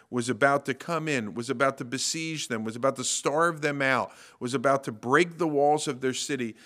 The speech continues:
and lead the people away captive. And so eight hundred years or so earlier, God told the nation what exactly would be their fate if they continued in their rebellion.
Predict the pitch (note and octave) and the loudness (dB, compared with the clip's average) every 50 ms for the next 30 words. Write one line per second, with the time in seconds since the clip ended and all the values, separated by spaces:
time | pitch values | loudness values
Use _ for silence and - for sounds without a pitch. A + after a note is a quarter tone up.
0 | - - - - B2 B2 B2 B2 B2 C3 D3 D#3+ E3+ F3 D3 D3+ D3 - - D3 | -20 -14 -6 -4 -2 -2 0 0 0 0 0 0 -2 -4 -4 -4 -4 -4 -2 -4
1 | C3 - B2+ B2 B2 A#2 A#2+ A#2+ A#2 A#2 - - A#2 G#2 G#2 - - - - - | -4 -4 -4 -4 -2 0 0 0 0 -2 -4 -6 -6 -6 -6 -8 -10 -14 -14 -14
2 | - _ _ _ _ _ _ _ _ _ _ _ _ _ _ - C3 B2+ - E3 | -16 _ _ _ _ _ _ _ _ _ _ _ _ _ _ -8 -6 -2 0 0
3 | D3 C#3 C3 - D#3+ G3+ A#3+ A#3+ A3 A3+ A3 G#3 G#3 G#3 F3 E3 E3 E3 D#3+ E3 | -2 -2 -2 -2 0 0 0 2 0 0 0 -2 -2 -6 -6 -2 0 2 2 2
4 | D#3 D#3+ D#3 D3 - - E3 C#3 C3+ C3 B2+ C3 B2+ B2 A#2 A2 A2 G#2+ A2+ C3+ | 2 2 0 -2 0 0 0 2 2 2 2 2 4 4 2 2 0 0 0 2
5 | C3+ C3+ C#3 C3 - - - F3+ F3+ G3 G3+ G3 E3+ E3 D#3 C#3+ C3+ C3+ C3+ B2+ | 2 2 2 0 -4 -8 -4 0 2 2 2 2 0 -2 -4 -2 -2 -2 -2 -2
6 | - - C3 A2+ A2 A2 - - - - - - _ _ _ _ - A#2 A#2 D#3 | -2 -4 -4 -4 -4 -6 -10 -12 -20 -20 -20 -20 _ _ _ _ -8 0 4 6
7 | F#3+ G#3+ G#3 E3+ C#3 D3+ D#3+ E3 E3+ E3+ E3+ F3+ E3+ D#3+ C3+ C#3 F3 G#3 F#3 E3 | 6 6 4 2 2 2 2 2 2 0 2 2 2 2 2 2 2 2 0 0
8 | D3 F#3 F#3 F3 D3 C#3 D#3 D#3 D3 D3+ - - D#3 D3 B2 G#2+ A2 - - _ | -6 -6 -6 -2 2 4 4 4 4 2 -2 -2 -2 -2 -2 -2 -6 -10 -14 _
9 | _ _ - C3+ C3+ B2+ - D3 C#3 C#3 C#3+ C#3 C3 B2+ - F3 F3+ F3+ F3+ F3 | _ _ -4 -4 -4 -2 0 0 0 0 -2 -4 -4 -4 -4 -6 -6 -4 -4 -2
10 | F3 E3+ E3 D#3 D#3 _ - - _ _ _ - C#3 C#3 C3+ C3 B2+ B2+ B2 A#2+ | -2 -4 -4 -6 -10 _ -20 -20 _ _ _ -6 -4 -2 -2 0 2 2 2 2
11 | A#2+ A#2+ A2+ A2+ B2 A#2 A#2 A#2 A#2 G#2+ F#2+ F2 F2 F2 | 0 -2 -2 0 0 0 2 0 -2 -4 -6 -8 -12 -16